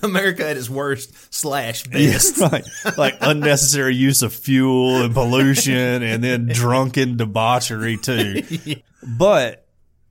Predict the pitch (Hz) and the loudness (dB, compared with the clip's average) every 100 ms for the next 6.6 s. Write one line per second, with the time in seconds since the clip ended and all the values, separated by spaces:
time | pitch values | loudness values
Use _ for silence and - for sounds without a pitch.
0 | - 135 - 127 117 143 202 226 226 196 | -20 -20 -16 -12 -4 0 0 -2 -8 -8
1 | 175 165 160 147 135 139 135 123 117 123 | -6 -2 -2 -2 -2 -2 -2 -4 -4 -4
2 | 117 117 110 104 101 - - 110 101 95 | -2 -2 -2 -4 -10 -20 -10 -6 -4 -4
3 | 92 92 - - - 110 98 95 92 90 | -4 -6 -8 -14 -6 -4 -2 -2 -2 -4
4 | 90 87 - - 73 110 113 92 90 117 | -8 -10 -14 -16 -16 -10 -8 -8 -4 -2
5 | 147 113 110 131 113 101 92 90 92 92 | -2 -4 -4 -2 -2 -2 -2 -4 -4 -4
6 | 92 95 92 95 90 90 | -6 -10 -10 -8 -8 -8